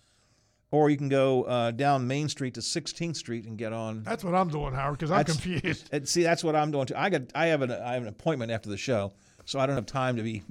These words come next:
Speaker 1: caught in traffic around town. I'm just heading down <laughs> Sixteenth and out. Uh, you know, maybe later today I'll come back and try and figure out what's going on.
Speaker 2: I've gotta go pay my water bill
Speaker 1: Uh-oh.
Speaker 2: as soon as we finish up, and I'm gonna walk. Uh, so I think I can get there from here walking, can't I?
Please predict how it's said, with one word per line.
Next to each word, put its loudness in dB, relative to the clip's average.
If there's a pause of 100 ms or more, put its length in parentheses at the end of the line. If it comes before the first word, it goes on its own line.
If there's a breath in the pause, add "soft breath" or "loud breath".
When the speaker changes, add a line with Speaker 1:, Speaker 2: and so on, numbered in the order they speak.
(220)
Speaker 1:
caught 0
in -4
traffic -2
around -4
town. -2 (260 soft breath)
I'm -2
just -4
heading 0
down -2
<laughs> -
Sixteenth -8
and -8
out. -6 (180)
Uh, -2
you -6
know, -10 (420 soft breath)
maybe 0
later 2
today 0
I'll -2
come -6
back -6
and -10
try -10
and -10
figure -8
out -8
what's -12
going -12
on. -12 (160)
Speaker 2:
I've 2
gotta 0
go -6
pay 4
my 0
water 0
bill -10
Speaker 1:
Uh-oh. 2
Speaker 2:
as 0
soon 0
as 0
we 2
finish 4
up, 4
and -2
I'm 0
gonna 0
walk. 0 (160)
Uh, -4
so -4
I -2
think 0
I 4
can 4
get 2
there -2
from -4
here 2
walking, 4
can't 0
I? 0